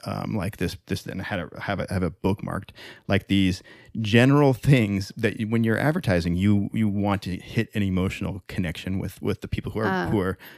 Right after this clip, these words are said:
Speaker 1: who are looking at your, your Google ads or whatever it is. And you wanna give them information as well as doing that. And, and what this person did, I was <laughs> reading this book, and I actually have it right here. I'll, I'll read some of these off. They said, "Here's what people generally want." <laughs> And so here, here's a couple
Speaker 2: Yeah,
Speaker 1: of them,
Speaker 2: let's read
Speaker 1: right?
Speaker 2: it.
Speaker 1: Okay.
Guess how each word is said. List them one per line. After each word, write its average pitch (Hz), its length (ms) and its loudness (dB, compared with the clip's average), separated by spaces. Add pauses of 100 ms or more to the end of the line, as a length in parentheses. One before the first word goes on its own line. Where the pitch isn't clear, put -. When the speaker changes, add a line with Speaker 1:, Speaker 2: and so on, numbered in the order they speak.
Speaker 1:
who 123 160 6
are 104 220 6
looking 110 320 -2
at 98 120 0
your, 95 300 4
your 98 180 0
Google 113 260 0
ads 69 200 -8
or - 40 -6
whatever 76 260 -6
it - 80 -10
is. - 100 -12 (400)
And 104 340 0
you 104 100 0
wanna 101 140 0
give 95 160 -4
them 92 100 -2
information 101 640 0
as 95 180 -6
well 123 160 -2
as 107 60 -2
doing 90 160 -2
that. 92 180 -2
And, 117 160 0
and 113 200 -2
what 113 100 0
this 113 120 0
person 123 360 2
did, 120 120 4
I 98 100 4
was 92 180 -4
<laughs> - 0 -
reading 101 180 -2
this 123 120 -2
book, 113 260 2
and 98 80 0
I - 40 -2
actually - 300 -8
have 95 100 -4
it 90 40 -6
right 95 200 -2
here. 101 100 0
I'll, 87 220 -2
I'll 101 140 -6
read 95 220 -4
some - 120 -6
of 85 60 0
these 85 140 -2
off. 85 180 -2 (260)
They 113 60 -6
said, 98 220 -2 (160)
"Here's 135 260 4
what 165 160 2
people 131 340 -2
generally 87 420 -2
want." 165 500 -2
<laughs> - 420 -16
And 156 140 6
so - 260 0
here, - 140 2 (180)
here's 156 220 8
a 135 40 4
couple 151 280 6
Speaker 2:
Yeah, 80 60 2
Speaker 1:
of 76 40 0
them, - 80 0
Speaker 2:
let's - 80 -2
read - 80 2
Speaker 1:
right? - 140 2
Speaker 2:
it. - 60 -8
Speaker 1:
Okay. 92 260 -2